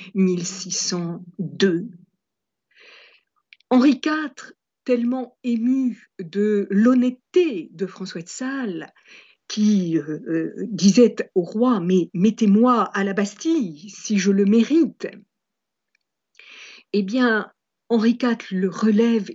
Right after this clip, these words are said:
et lui dit, « Continuez votre prédication, euh, vous n'êtes plus inquiété, vous êtes en France comme si vous étiez chez vous. » Euh,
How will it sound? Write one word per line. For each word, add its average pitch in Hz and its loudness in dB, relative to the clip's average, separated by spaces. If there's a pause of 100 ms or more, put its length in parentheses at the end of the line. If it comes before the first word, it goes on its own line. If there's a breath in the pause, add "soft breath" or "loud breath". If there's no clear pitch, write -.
et 196 2
lui 180 -4
dit, « 170 -8 (260 soft breath)
Continuez 214 4
votre 190 -2
prédication, 196 -2 (440 loud breath)
euh, 196 0
vous 214 2
n'êtes 226 4
plus 208 -2
inquiété, 196 -4 (340 soft breath)
vous 208 0
êtes 247 0 (280)
en 226 4
France 240 -4
comme 247 2
si 220 -8
vous 190 -4
étiez 170 -8 (120)
chez - -2
vous. » 156 -12 (1400 soft breath)
Euh, 156 -10